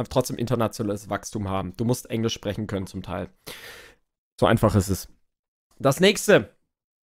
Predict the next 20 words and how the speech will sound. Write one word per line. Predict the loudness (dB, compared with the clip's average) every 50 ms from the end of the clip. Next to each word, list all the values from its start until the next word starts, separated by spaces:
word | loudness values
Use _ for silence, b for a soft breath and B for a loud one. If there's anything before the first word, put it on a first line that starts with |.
| _ _ _ _ _ _ _ _ _ _ _ _ _ _
was | -4 -4 -2 -2
ich | -4 0 2
habe, | 2 2 2 0 -2 -4 -10 _ _ 0
was | 2 4 4
hat | 2 2 2
es | 2
denn | 4 4 4 2 0
für | -2 2 6 6 8 10 10 8 6 6
meinen, | 4 4 4 4 6 6 6 4 4 4 4 2 2 0 0
äh, | 0 2 2 4 6 6 6 6 6 6 4 4 0 -4 _ _ _ _ _ _ _ _ _ _ _ _ _ _ _ _ _ _ _ _ _ _ 2
YouTube-Kanal | 2 2 2 2 0 0 -2 0 0 -2 -2 -4
zu | -8 -8
tun? | -8 -8 -8 -8 -12 -16 _ _ _ _ _ _ _ _ _ _ _ _ _ B B B B B B B B B B B B B B B B _
Ich | 0 4
werde | 4 6 6
wahrscheinlich | 4 2 2 0 0 2 4
weniger | 4 4 4 2
auf | 0 0
YouTube | -2 -4 -4 -4
hochladen. | -6 -8 -6 -6 -8 -8 -8 -10 -12